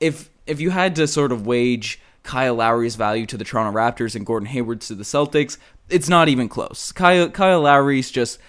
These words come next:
leadership, his ability to be a bulldog, particularly on the defensive end, to just change games, keep the energy going, and keep the Raptors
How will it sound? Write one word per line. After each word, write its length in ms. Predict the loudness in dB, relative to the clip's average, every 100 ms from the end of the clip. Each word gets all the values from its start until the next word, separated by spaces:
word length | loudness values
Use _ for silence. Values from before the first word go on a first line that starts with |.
| -20 -4
leadership, 640 | -2 0 -2 0 -2 -2
his 160 | -6 -6
ability 400 | -2 -2 -2 -4
to 80 |
be 100 | -4
a 60 | -6
bulldog, 500 | -4 -2 0 0 -2
particularly 400 | -8 -8 -4 -2
on 120 | -2
the 40 | -4
defensive 560 | -4 -2 -4 -6 -6
end, 200 | -6 -6
to 60 | -10
just 220 | -12 -12
change 400 | -4 -2 -2 -2
games, 420 | -4 -2 -2 -4 -10 -20 -10
keep 200 | -6 -4
the 80 | -2
energy 320 | -2 -6 -6
going, 340 | -4 -2 -4 -6
and 100 | -10 -18 -8
keep 180 | -2 0
the 60 | 0
Raptors 600 | 0 -2 -2 -8 -8